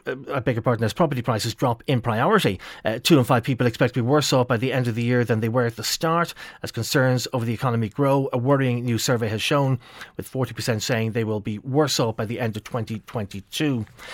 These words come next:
Uh, the British papers, you can imagine, they're going with, um, uh, the, the British Prime Minister's confidence vote. "A wounded victor" is the verdict of the Times.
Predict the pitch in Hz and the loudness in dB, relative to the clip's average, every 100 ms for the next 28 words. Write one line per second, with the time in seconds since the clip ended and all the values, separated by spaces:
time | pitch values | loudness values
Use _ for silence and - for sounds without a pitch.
0 | - - 127 131 131 127 139 147 143 - | -12 -4 -2 0 2 2 0 -2 -6 -10
1 | - 185 180 - 165 165 160 143 143 135 | 0 0 0 2 2 2 2 2 2 2
2 | 139 147 131 156 147 143 139 127 123 120 | 2 2 4 4 6 4 4 4 2 2
3 | 123 123 117 113 110 - - - - 117 | 0 2 4 2 0 -4 -18 -18 -6 -2
4 | 113 123 123 - 127 117 113 107 101 - | 0 -2 -4 -4 0 0 0 -2 -6 -2
5 | 131 120 120 113 127 120 120 - 139 139 | 0 0 0 2 2 2 0 2 2 2
6 | 131 - 135 - 131 139 160 147 139 131 | 0 4 2 4 6 8 8 8 2 0
7 | 143 - 147 135 117 120 131 131 131 123 | 0 0 2 2 0 2 2 2 -2 -4
8 | - - 156 147 143 139 | -6 -4 0 0 0 -2